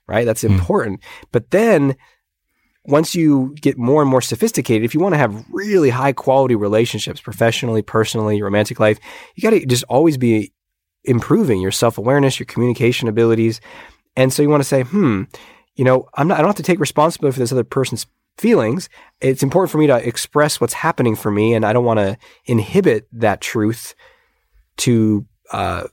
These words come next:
Speaker 1: make sure they don't feel uncomfortable. But at the same time, when I'm expressing my truth,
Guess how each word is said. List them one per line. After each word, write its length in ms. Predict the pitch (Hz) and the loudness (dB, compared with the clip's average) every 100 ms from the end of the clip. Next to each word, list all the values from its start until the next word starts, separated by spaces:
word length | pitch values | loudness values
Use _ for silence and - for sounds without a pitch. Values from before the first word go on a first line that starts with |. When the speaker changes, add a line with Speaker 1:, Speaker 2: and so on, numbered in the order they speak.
| _ _ _ _ - | _ _ _ _ -4
Speaker 1:
make 200 | 120 120 | -2 2
sure 140 | 147 | 2
they 60 | 120 | 2
don't 140 | 123 | 2
feel 140 | 127 107 | 2 0
uncomfortable. 640 | 98 208 - 101 104 175 _ - - - | -2 -6 -4 -6 -6 -10 _ -20 -10 -2
But 100 | 175 | 0
at 40 | |
the 60 | 196 | 0
same 260 | 226 269 | 0 0
time, 180 | 233 143 | 2 2
when 80 | 143 | 2
I'm 60 | 151 | 0
expressing 500 | 131 - 247 277 180 | -2 -4 -4 -2 0
my 120 | 120 | 0
truth, 380 | - 113 123 - | 0 0 0 -2